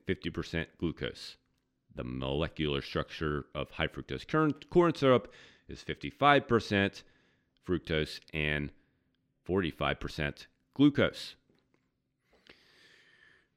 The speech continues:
You'll see why that's important in a second. So let me take a quick drink because we're gonna dive deep. Hey guys, I wanna take a second to tell you about our online lifestyle development program, Good Wolf Academy.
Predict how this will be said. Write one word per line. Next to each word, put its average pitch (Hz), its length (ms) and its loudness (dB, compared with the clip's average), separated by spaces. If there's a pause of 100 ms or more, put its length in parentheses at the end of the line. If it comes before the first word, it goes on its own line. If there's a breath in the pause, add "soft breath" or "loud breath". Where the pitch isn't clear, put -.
(100)
You'll 98 160 0
see 143 160 4
why 123 180 8
that's 110 220 4
important 92 360 4
in 80 120 0
a 73 40 -4
second. - 300 -8 (640)
So 65 200 -8
let 78 80 -4
me 78 100 -2
take 80 220 -4
a - 40 -20
quick - 260 -8
drink 127 380 2 (120)
because 80 580 -2 (340)
we're 90 220 2
gonna 85 200 0
dive 76 300 0
deep. - 220 -12 (1300)
Hey 190 120 8
guys, 202 260 8
I 185 60 8
wanna 180 160 8
take 165 180 6
a 147 60 6
second 147 280 4
to 123 60 0
tell 143 200 8
you 135 240 8
about 127 260 6
our 117 180 8
online 123 460 2
lifestyle 107 460 4
development 95 480 2
program, 135 500 6 (400 loud breath)
Good 139 260 6
Wolf 160 380 4
Academy. 131 640 0